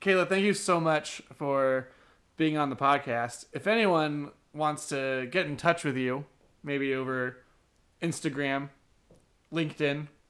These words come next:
BeReal, Twitter, Facebook, what else? Uh, TikTok, social medias. I just, Kayla, thanks for being on the podcast.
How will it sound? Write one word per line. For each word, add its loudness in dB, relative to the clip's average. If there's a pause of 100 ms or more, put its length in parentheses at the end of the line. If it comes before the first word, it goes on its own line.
(120)
BeReal, 2 (460)
Twitter, 4 (760)
Facebook, 2 (1900)
what 0
else? -2
Uh, 4
TikTok, 4 (1500)
social 4
medias. 0 (2500)
I -20
just, -20 (540)
Kayla, 10
thanks 6
for 2
being 6
on 8
the 4
podcast. 6